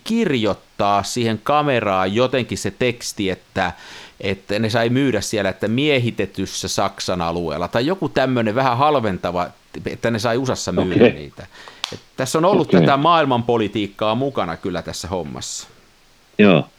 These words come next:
Speaker 2: Siis tota, mulla on se, se on kasarin lopulta se mun Jenaflex A M ykkönen, ja siinä on tota, siinä on oman aikakautensa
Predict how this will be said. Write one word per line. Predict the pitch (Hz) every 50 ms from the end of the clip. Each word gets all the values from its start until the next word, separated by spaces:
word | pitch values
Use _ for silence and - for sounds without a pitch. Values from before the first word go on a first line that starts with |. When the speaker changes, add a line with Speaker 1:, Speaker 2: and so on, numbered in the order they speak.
| _ _ _ _ - - - - - - - - - - - - - - - - - - - -
Speaker 2:
Siis | 104 92 -
tota, | - 107 85 - 107 104 104 90
mulla | 80 113 117 120 113
on | 101
se, | - - 104 104 - - _ _ _ _ _ _ - 165 - - - - -
se | 117
on | 120 -
kasarin | - 120 113 104 - 90 85 82 80 82
lopulta | 87 85 - - 82 76 - -
se | 76
mun | 76 80 80 82
Jenaflex | 85 82 80 71 - - 80 73 - - -
A | 85 73 69 65 64
M | 67 71
ykkönen, | 73 69 - _ - 76 67 69 69
ja | 71
siinä | 71 - 90 85 76 76
on | 69 64
tota, | - 65 - - 73 65 57 -
siinä | - 95 90 82
on | 80 78 - - _ _
oman | - 92 85 80 71 69
aikakautensa | 67 69 69 - - - - 71 65 64 - - 65 64 - - 65 -